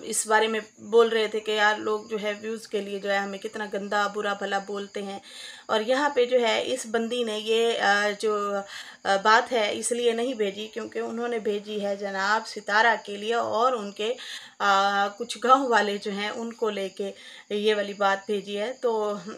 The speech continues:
इस पे भी डिस्कस करते हैं। खैर, यहाँ पे, अ, मुदस्सरा जी जो है,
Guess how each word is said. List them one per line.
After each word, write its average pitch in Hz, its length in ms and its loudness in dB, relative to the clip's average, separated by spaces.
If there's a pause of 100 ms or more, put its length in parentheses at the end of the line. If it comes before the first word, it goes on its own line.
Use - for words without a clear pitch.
इस 214 160 -4
पे 247 120 4
भी 240 120 -4
डिस्कस 220 360 -4
करते 202 320 -4
हैं। 208 140 -6 (400)
खैर, 285 400 6
यहाँ 254 220 6
पे, 262 240 8
अ, 214 320 6
मुदस्सरा 233 500 4
जी 233 180 -2
जो 226 120 2
है, 214 200 0